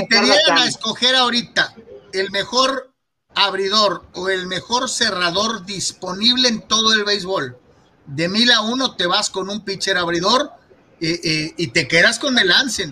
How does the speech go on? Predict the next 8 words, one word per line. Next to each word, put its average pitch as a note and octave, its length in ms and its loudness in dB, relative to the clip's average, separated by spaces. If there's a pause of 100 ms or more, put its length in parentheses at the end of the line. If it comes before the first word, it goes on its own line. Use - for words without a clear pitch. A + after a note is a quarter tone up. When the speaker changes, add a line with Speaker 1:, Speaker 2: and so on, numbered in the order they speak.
Speaker 1:
te E3 80 -6
vale G#3 240 2
gorro. G#3 420 -2 (280)
Es G3+ 120 -2
más B3 180 2
necesario A3+ 580 0
un A3+ 160 -8
pitcher A#3 500 -2